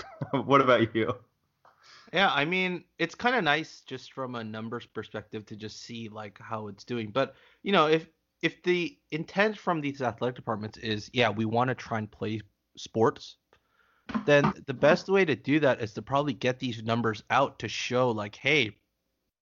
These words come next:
Speaker 2: the nu-, the numbers aren't as high as we modeled them to be, like, across the board,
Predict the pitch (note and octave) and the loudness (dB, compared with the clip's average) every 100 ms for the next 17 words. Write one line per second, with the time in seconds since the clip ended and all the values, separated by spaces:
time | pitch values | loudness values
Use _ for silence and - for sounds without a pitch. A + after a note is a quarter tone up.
0 | _ - C#3 D3 - D3 E3 F3 D#3 D#3 | _ -2 0 0 -2 -2 0 0 0 0
1 | B2+ - C3 C#3 A#2+ A2+ A2 A2+ A2+ B2+ | 0 -4 -2 0 -2 -6 -8 -4 -2 -4
2 | A2 G#2+ - G2+ G2 _ _ - A2+ A#2 | -6 -10 -14 -18 -20 _ _ -8 -8 -6
3 | - A#2 - A2 A#2 - | -2 -2 -4 -6 -6 -6